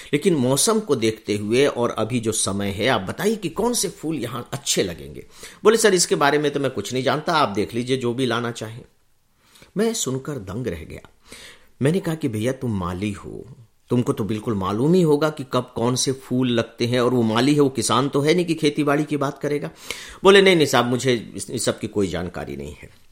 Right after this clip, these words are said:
तो अब आप ऐसे माली का क्या करेंगे? नतीजा क्या हुआ कि एक महीने के बाद ही हमें उसे हटा देना पड़ा। वो हमारी कॉलोनी में है।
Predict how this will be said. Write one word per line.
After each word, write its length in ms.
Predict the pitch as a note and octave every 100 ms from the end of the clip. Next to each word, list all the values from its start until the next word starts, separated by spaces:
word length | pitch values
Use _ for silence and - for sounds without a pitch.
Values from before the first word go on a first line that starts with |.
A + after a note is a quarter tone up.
| _ _ _ - - -
तो 320 | F3+ F3 -
अब 200 | C#3 - B2+
आप 280 | C#3 - -
ऐसे 320 | C3 - D#3
माली 320 | A#2+ G2+ A2+
का 140 | - F2
क्या 260 | - D#2+ -
करेंगे? 340 | - - -
नतीजा 400 | B2+ C3+ F3 D#3+
क्या 200 | B2+ G#2+
हुआ 240 | G2+ G#2+ A#2+
कि 240 | - A#2
एक 220 | C#3+ D3 D3
महीने 280 | G#2 A2+ A2
के 160 | A2 F#2+
बाद 300 | F#2 G2 F#2
ही 160 | G2 G2
हमें 280 | A2+ G#2 G2
उसे 500 | - - F2+ D2+ - -
हटा 240 | G3+ E3+ E3
देना 260 | E3+ E3
पड़ा। 240 | - C#3 -
वो 140 | D#3+
हमारी 280 | F#3+ C#3+ D3
कॉलोनी 440 | - F#2 F#2 G2 F2+
में 160 | F2
है। 140 | -